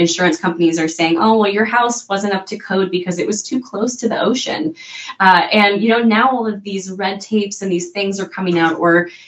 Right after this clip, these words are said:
uh, condominium owners who had, you know, maybe twenty different people with different insurances, they're not getting payouts either. And so right now, the state has this, um, this interesting, uh, position, which we definitely dive into in the book,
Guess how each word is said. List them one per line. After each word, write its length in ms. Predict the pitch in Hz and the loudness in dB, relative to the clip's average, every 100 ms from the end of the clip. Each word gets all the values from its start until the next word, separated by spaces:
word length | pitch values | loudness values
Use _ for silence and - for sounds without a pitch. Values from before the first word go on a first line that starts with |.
| - | -4
uh, 180 | 175 165 | 0 2
condominium 760 | 165 202 190 202 190 254 208 170 | 0 -4 -2 0 0 0 0 0
owners 400 | 160 151 156 - | 0 0 0 -2
who 140 | 175 | -2
had, 300 | 175 165 170 | 2 2 2
you 80 | 170 | 2
know, 120 | 165 | 4
maybe 320 | 170 165 190 | 4 4 0
twenty 380 | 190 - 202 220 | -4 -2 2 2
different 320 | 190 175 165 | 0 -4 -2
people 260 | 170 165 151 | -2 0 0
with 200 | 156 - | 0 -2
different 320 | 180 185 175 | -2 2 2
insurances, 800 | 160 160 180 175 160 147 135 135 | 2 0 2 2 2 0 -4 -2
they're 160 | 175 196 | -2 2
not 240 | 180 - | 0 0
getting 260 | 170 160 160 | 0 2 0
payouts 480 | 160 147 139 135 | -4 -4 -2 -2
either. 420 | 175 175 175 139 - - - - - | 0 0 0 -6 -10 -16 -16 -14 -8
And 240 | 190 190 190 | 0 2 2
so 360 | - 220 202 208 | 4 4 4 2
right 240 | 220 220 | 2 4
now, 320 | 226 269 302 | 2 2 2
the 80 | 190 | 0
state 400 | 180 - 220 233 | -4 -6 -4 -4
has 300 | 180 185 180 | -4 -6 -4
this, 280 | 175 - - | -6 -8 -4
um, 340 | 175 165 160 175 _ _ _ _ - | 0 2 0 -4 _ _ _ _ -8
this 280 | 185 190 - - | -2 -2 -4 -6
interesting, 840 | 175 214 240 - 190 180 175 - - - | 2 4 4 -2 0 0 -2 -8 -10 -2
uh, 180 | 170 | 0
position, 600 | - 180 185 - 214 180 185 | 0 0 0 2 2 4 2
which 180 | 165 | 2
we 80 | 170 | 2
definitely 480 | 165 143 190 165 170 | 2 2 0 2 2
dive 300 | 165 156 160 | 4 2 2
into 340 | 165 170 165 | 0 -2 0
in 80 | 160 | 0
the 80 | 147 | 0
book, 320 | 165 160 - | -2 -2 -4